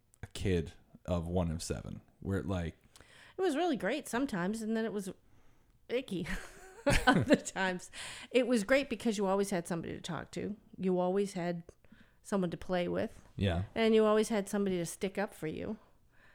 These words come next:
Speaker 2: But the bad part was that you always had somebody to fight with. And you always <laughs> had,
Speaker 1: <laughs>
Speaker 2: had someone who knew exactly how to go to the jugular and bring you to your
Speaker 1: <laughs>
Speaker 2: knees, your emotional knees.
Speaker 1: Just very
Speaker 2: But,
Speaker 1: thick. I feel like
Speaker 2: yeah.
Speaker 1: that's a very Irish sentiment. They're,
Speaker 2: Yes.
Speaker 1: uh, the Irish are very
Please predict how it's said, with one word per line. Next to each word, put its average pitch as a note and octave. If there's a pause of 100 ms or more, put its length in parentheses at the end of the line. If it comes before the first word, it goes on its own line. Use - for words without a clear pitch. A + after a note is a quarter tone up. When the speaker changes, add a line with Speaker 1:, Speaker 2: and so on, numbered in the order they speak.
(300)
Speaker 2:
But G3
the F#3
bad A3+
part F3+
was F3+
that - (280)
you F#3+
always F#3
had F3+
somebody G3
to G3
fight F3+
with. G#3 (640)
And F3+
you F#3
always G3
<laughs> A#3
had, -
Speaker 1:
<laughs> -
Speaker 2:
had G3
someone G#3+
who G#3+
knew G#3
exactly G3+
how G#3+
to F#3+
go G3
to G3
the F#3
jugular F3+
and D#3+ (340)
bring A#3
you G#3+
to -
your G3+
Speaker 1:
<laughs> -
Speaker 2:
knees, G#3
your G3
emotional F#3+
knees. G3
Speaker 1:
Just A#2
very G#2+
Speaker 2:
But, A2
Speaker 1:
thick. G2
I G#2
feel C#3+
like C#3+
Speaker 2:
yeah. C#3
Speaker 1:
that's B2+
a A2
very G2
Irish F2
sentiment. E2
They're, F#2+
Speaker 2:
Yes. -
Speaker 1:
uh, A#2+
the A2
Irish A#2+
are A#2+
very C#3